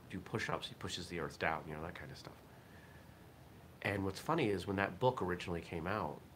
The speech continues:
he sued it. He tried to stop it.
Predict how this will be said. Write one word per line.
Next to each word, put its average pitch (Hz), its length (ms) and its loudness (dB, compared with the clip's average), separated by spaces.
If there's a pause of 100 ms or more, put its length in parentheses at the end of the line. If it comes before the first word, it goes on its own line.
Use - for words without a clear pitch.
(260)
he 107 440 -4
sued 127 360 0
it. - 140 -6 (340)
He - 160 -6
tried 104 260 4
to 107 60 -2
stop 120 340 2
it. - 80 -10